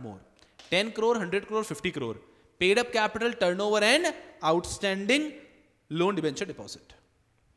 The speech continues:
ठीक है बेटा जी, ये हो गया एप्लीकेबिलिटी। फिर आता है member of audit committee। Audit committee member कौन बनेंगे, सुना अच्छे से। The audit committee shall comprise of minimum three directors with independent director forming majority। कंपनी से कहता है कि कम से कम तीन डायरेक्टर होंगे जिसमें से मेजोरिटी किसकी होगी,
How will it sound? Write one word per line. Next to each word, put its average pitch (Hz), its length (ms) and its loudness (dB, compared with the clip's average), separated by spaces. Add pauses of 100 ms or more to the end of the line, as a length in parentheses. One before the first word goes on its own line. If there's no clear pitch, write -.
ठीक 170 100 -6
है 185 60 -2
बेटा 175 120 -6
जी, 185 160 -10 (180)
ये 180 60 -2
हो 180 100 -2
गया 180 140 -8 (480)
एप्लीकेबिलिटी। 175 600 -6 (720)
फिर 262 200 4
आता 240 160 2
है 247 80 -2
member 170 220 -2
of 165 140 -2
audit 123 200 -4
committee। 120 260 -10
Audit 170 180 -2
committee 104 240 -6
member 143 200 -4
कौन 139 200 -6
बनेंगे, 113 240 -8
सुना 180 220 -2
अच्छे 139 160 -6
से। 110 140 -10 (460)
The 175 160 0
audit 180 280 0
committee 214 260 -2
shall 196 180 -2
comprise 185 320 0
of 190 160 -4
minimum 233 340 2 (140)
three 302 200 6
directors 247 600 8 (340)
with 202 140 0
independent 185 600 -4
director 185 280 -4
forming 151 320 -8
majority। 101 400 -14 (720)
कंपनी 170 320 -4
से 220 100 0
कहता 202 200 -2
है 214 40 -6
कि 226 60 -4
कम 220 200 0
से 254 140 0
कम 262 160 2
तीन 240 200 -4
डायरेक्टर 226 300 0
होंगे 226 200 -2
जिसमें 202 260 -4
से 233 80 -4
मेजोरिटी 190 460 0
किसकी 208 260 -4
होगी, 214 260 2